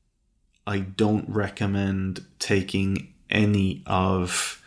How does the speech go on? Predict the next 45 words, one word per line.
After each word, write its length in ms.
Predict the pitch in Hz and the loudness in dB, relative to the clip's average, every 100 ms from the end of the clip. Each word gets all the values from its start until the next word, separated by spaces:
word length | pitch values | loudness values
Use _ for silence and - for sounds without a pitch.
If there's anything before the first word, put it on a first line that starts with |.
| - - - _ | -20 -20 -20 _
the 100 | 101 | -2
generic 840 | 90 107 104 110 110 101 - - | 4 6 8 8 8 4 0 -12
fat 340 | - - 95 - | -2 2 2 2
burners 400 | 101 95 92 90 | -2 0 -4 -4
that 140 | 92 | -4
are 100 | 90 | 2
out 260 | 117 113 110 | 4 4 6
there. 360 | 110 107 104 104 - - | 4 4 0 -6 -18 -20
First 480 | - - 135 127 - | -20 -2 2 2 0
of 80 | 110 | 0
all, 340 | 104 104 95 | 2 2 2
the 60 | 98 | 0
most 240 | 95 - | -2 -4
important 480 | 95 - 120 113 107 | -8 2 2 2 -2
thing 120 | 95 | -4
is 120 | 92 | -4
making 280 | 95 92 95 | -6 -6 -8
sure 340 | - 98 98 | -6 -4 -4
and 180 | 95 95 | -4 -4
ensuring 480 | 92 87 - 101 98 | -6 -4 -2 -2 -2
that 80 | 92 | -2
your 140 | 92 | -2
nutrition 520 | 92 90 - 98 95 | -2 -2 0 0 0
is 160 | 90 87 | -2 -2
on 180 | 90 87 | -2 -2
point, 500 | 90 90 - - - - - - - - | -4 -4 -4 -10 -14 -18 -18 -18 -18 -4
ensuring 420 | 98 - 151 143 | 2 6 8 8
that 80 | 120 | 4
you're 100 | 113 | 2
in 60 | |
a 60 | 98 | 0
calorie 360 | - 92 98 | -2 0 0
deficit, 600 | 92 92 87 85 92 90 - - - - | 0 0 0 2 0 0 -6 -16 -20 -8
ensuring 600 | 104 92 - 139 135 123 110 | -2 2 6 8 8 6 4
that 280 | 101 - - | 2 0 0
if 400 | 123 127 - - | 0 0 -8 -12
you 840 | 101 107 107 104 104 104 104 95 - - | -2 2 4 4 2 0 0 -4 -10 -12
don't 320 | 101 123 139 | 6 6 8
want 120 | 147 | 6
to 60 | 127 | 4
push 280 | - 117 - | 2 -2 -2
your 100 | 101 | -4
food 340 | - 98 92 | -2 -2 -2
too 180 | - 95 | -4 -2
low, 540 | 95 98 95 107 143 | -2 0 2 0 0